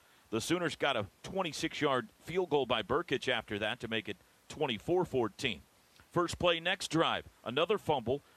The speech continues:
forced by Isaiah Thomas. Clayton Smith recovered. The Sooners would get another field goal, this time a fifty-one-yarder by Burkich, to make it twenty-seven fourteen. Then after the Oklahoma defense forced another punt,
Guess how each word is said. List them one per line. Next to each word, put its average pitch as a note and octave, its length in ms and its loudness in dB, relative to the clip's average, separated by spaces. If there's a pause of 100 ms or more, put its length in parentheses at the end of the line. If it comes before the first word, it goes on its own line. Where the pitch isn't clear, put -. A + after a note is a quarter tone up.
forced F#3+ 400 0
by D#3 240 2
Isaiah B2 400 2
Thomas. F#2+ 480 -4 (240)
Clayton F3 380 -4
Smith - 440 -2
recovered. B2+ 580 0 (360)
The G2+ 80 -2
Sooners C3 340 -2
would B2 120 0
get C3 160 0
another C3 320 0
field B2 320 -2
goal, A#2 140 0
this C#3 160 -4
time C3+ 200 -2
a G#2+ 60 -2
fifty-one-yarder D#3 1120 0
by F#2+ 220 -2
Burkich, E2+ 480 -8 (380)
to A#2 80 -12
make A#2+ 200 0
it A2+ 80 -6
twenty-seven C#3 720 -2
fourteen. A#2+ 540 -2 (540)
Then E3+ 140 2
after E3+ 260 -2
the C#3+ 100 0
Oklahoma D3 460 2
defense D3 500 -4
forced D3+ 300 -2
another A2+ 260 0
punt, G3 380 -2